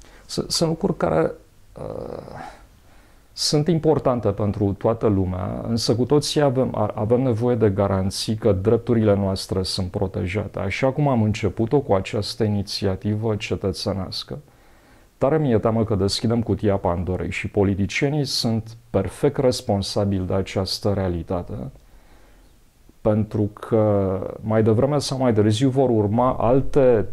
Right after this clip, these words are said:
teme la fel de delicate, care vor diviza societatea și care riscă să fie reglate prin astfel de inițiative așa numite ceț-,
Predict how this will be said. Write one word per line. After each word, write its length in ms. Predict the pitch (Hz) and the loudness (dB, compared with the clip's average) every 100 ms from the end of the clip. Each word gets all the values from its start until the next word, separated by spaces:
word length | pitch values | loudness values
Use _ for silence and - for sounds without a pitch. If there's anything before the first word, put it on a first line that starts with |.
| - | 2
teme 580 | 101 104 123 139 151 151 - - - - - | 2 4 0 0 -4 -8 -16 -20 -20 -18 -2
la 180 | 101 | 0
fel 240 | 98 - 127 | 0 2 4
de 120 | 143 | 4
delicate, 920 | 120 104 95 - 95 - 101 131 139 156 | 4 4 2 -2 -4 -2 -2 -2 -6 -6
care 180 | - 101 | 0 2
vor 240 | 101 104 | 4 2
diviza 580 | 95 95 95 87 101 110 | 2 0 -2 -4 -4 -4
societatea 840 | - 120 110 - 95 95 98 113 | -2 -2 -2 -2 -2 -4 -6 -6
și 200 | 107 113 | -4 -2
care 300 | 113 110 107 | 0 2 4
riscă 400 | 117 147 - 160 | 2 0 0 0
să 240 | 151 - 113 | 0 2 0
fie 340 | - 123 120 | 0 0 4
reglate 600 | 117 92 101 110 110 123 | 4 2 2 0 0 -2
prin 280 | - 104 104 | -2 -2 0
astfel 440 | 107 - - 104 | -2 -4 0 0
de 100 | 95 | 2
inițiative 760 | 92 95 87 - 92 - 110 110 | 0 -2 -4 -2 -4 0 0 0
așa 260 | 101 - | -2 -2
numite 360 | 101 101 101 98 | -2 -4 -4 -6
ceț-, 400 | - 101 - - | -2 -4 -4 -10